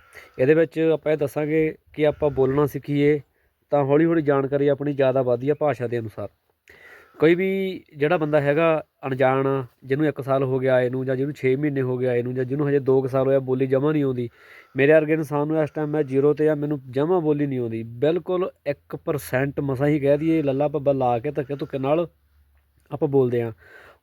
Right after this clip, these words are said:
ਹੌਸਲਾ ਰੱਖ ਕੇ ਬੋਲਣਾ ਸਿੱਖੀਏ। ਆਪਾਂ ਬਹੁਤ ਚੀਜ਼ਾਂ ਨੇ ਜਿਹੜੀਆਂ ਅਚੀਵ ਕਰ ਸਕਦੇ ਹਾਂ ਆਪਣੀ ਜ਼ਿੰਦਗੀ ਦੇ ਵਿੱਚ। ਕੋਈ ਵੀ ਭਾਸ਼ਾ ਹੋਵੇ, ਕੋਈ ਵੀ ਚੀਜ਼ ਹੋਵੇ, ਸਿੱਖਣ ਨੂੰ ਬਹੁਤਾ ਟਾਈਮ ਨਹੀਂ ਲੱਗਦਾ।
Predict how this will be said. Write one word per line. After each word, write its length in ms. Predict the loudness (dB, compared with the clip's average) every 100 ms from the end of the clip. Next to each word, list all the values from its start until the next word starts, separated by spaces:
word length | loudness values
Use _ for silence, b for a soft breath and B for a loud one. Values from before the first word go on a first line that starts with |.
| 2
ਹੌਸਲਾ 320 | 2 6 4
ਰੱਖ 200 | 4 0
ਕੇ 140 | -2
ਬੋਲਣਾ 340 | 0 0 0 -4
ਸਿੱਖੀਏ। 440 | -6 -2 -2 -2 -8 b b -6
ਆਪਾਂ 160 | -4
ਬਹੁਤ 240 | 2 4 2
ਚੀਜ਼ਾਂ 200 | 0 0
ਨੇ 80 | 2
ਜਿਹੜੀਆਂ 260 | 2 2 0
ਅਚੀਵ 300 | 0 0 2
ਕਰ 160 | 2
ਸਕਦੇ 280 | 2 -2 0
ਹਾਂ 80 | -2
ਆਪਣੀ 180 | -2 -4
ਜ਼ਿੰਦਗੀ 300 | -4 -4 -4
ਦੇ 80 | -4
ਵਿੱਚ। 280 | -6 -8 -18 b b _
ਕੋਈ 180 | 2 4
ਵੀ 120 | 4
ਭਾਸ਼ਾ 320 | 2 0 0
ਹੋਵੇ, 280 | 0 0 0
ਕੋਈ 220 | -2 -2
ਵੀ 120 | -2 -2
ਚੀਜ਼ 220 | -2 0
ਹੋਵੇ, 320 | 0 0 0
ਸਿੱਖਣ 440 | -2 -8 -4 -2
ਨੂੰ 120 | -2 -2
ਬਹੁਤਾ 240 | -2 -2
ਟਾਈਮ 220 | -4 -4
ਨਹੀਂ 140 | -2 -2
ਲੱਗਦਾ। 340 | -2 -2 -6